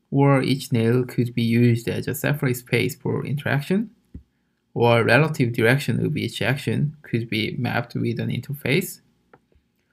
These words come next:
or actions can follow the current input technologies, like a double click. We also analyzed the characteristics of these inputs in terms of touch itself,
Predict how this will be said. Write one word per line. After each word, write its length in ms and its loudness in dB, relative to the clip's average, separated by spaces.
or 140 0
actions 500 2
can 200 -4
follow 440 0
the 160 0
current 400 -4
input 260 -6
technologies, 840 -4
like 260 -8
a 80 -10
double 300 -4
click. 300 -12
We 160 2
also 260 0
analyzed 800 -2
the 120 -6
characteristics 800 0
of 200 -2
these 240 -6
inputs 460 -4
in 140 -2
terms 320 -2
of 240 -8
touch 580 -8
itself, 520 -8